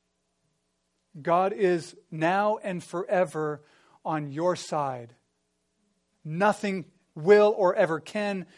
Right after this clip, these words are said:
change that. Paul says in Romans eight, "If God is for us,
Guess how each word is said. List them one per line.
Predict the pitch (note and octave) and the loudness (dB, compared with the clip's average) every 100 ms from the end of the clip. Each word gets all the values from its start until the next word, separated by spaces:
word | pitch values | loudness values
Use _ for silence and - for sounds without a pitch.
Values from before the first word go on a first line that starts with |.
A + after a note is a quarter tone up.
| _ - | _ -8
change | G3 F#3+ F3 C#3 | -6 -4 -8 -6
that. | C#3 B2 B2 _ _ _ - | -4 -4 -8 _ _ _ 0
Paul | G3 G3+ | 2 2
says | - F#3 | 2 0
in | E3+ | 0
Romans | F3+ F3+ D#3 | -2 -2 2
eight, | F3+ F3+ | 2 2
"If | F#3+ D3+ C#3+ | 2 0 2
God | F3+ G3 A3+ | 6 8 8
is | G#3+ | 4
for | - E3+ E3 | -2 0 0
us, | E3 | 0